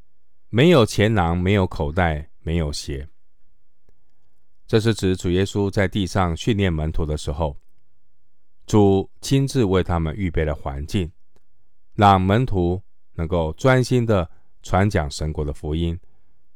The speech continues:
操练运用神国的权柄。路加福音九章三节，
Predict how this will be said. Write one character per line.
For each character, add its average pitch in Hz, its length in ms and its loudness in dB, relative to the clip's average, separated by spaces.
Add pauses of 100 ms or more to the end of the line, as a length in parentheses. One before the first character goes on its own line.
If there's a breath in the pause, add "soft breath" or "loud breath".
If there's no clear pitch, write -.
(440)
操 123 300 8
练 113 260 6
运 90 260 2
用 82 240 2
神 78 300 -4
国 76 160 -4
的 73 100 -2
权 80 300 -4
柄。 71 180 -4 (1700)
路 90 120 2
加 87 160 4
福 82 120 0
音 80 240 0
九 78 260 2
章 104 240 2
三 113 260 2
节， 73 280 -4